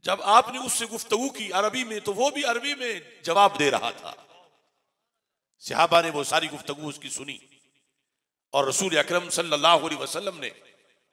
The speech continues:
जो इरशाद फरमाया वो भी सुना। तो उसने रसूल अकरम सल्लल्लाहु अलैहि वसल्लम से ये दरख्वास्त की, ये तारुफ करवाया। कहने लगा कि "लम यबका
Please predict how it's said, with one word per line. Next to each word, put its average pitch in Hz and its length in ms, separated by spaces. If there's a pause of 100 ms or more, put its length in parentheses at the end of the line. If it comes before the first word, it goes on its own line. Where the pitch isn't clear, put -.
(120)
जो 180 140
इरशाद 185 360
फरमाया 170 400
वो 190 140
भी 226 120
सुना। 175 280 (840)
तो 156 80
उसने 185 600 (960)
रसूल 220 320
अकरम 196 380
सल्लल्लाहु 175 600
अलैहि 160 160
वसल्लम 160 420
से - 460 (880)
ये 160 140
दरख्वास्त 170 580
की, 165 260 (280)
ये 175 120
तारुफ 196 440
करवाया। 165 380 (1120)
कहने 180 220
लगा 190 360
कि - 260
"लम 202 220
यबका 160 680